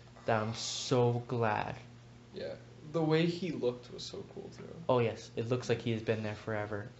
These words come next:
Speaker 1: like,
Speaker 2: Oh,
Speaker 1: aging
Speaker 2: so good.
Speaker 1: as an immortal being, and it's so great.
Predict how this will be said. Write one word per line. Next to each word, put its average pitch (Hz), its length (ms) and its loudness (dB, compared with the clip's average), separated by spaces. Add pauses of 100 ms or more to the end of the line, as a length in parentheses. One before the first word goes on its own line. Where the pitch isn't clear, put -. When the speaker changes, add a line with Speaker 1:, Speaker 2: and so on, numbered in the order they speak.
(140)
Speaker 1:
like, - 140 0
Speaker 2:
Oh, 123 320 -4
Speaker 1:
aging 110 380 -2 (280)
Speaker 2:
so 117 60 -14 (260)
good. 120 380 -4 (140)
Speaker 1:
as 110 180 -6
an 120 60 -4
immortal 110 220 -2
being, 107 360 -4
and 104 120 -6
it's 101 180 -12
so - 400 0
great. 110 260 -4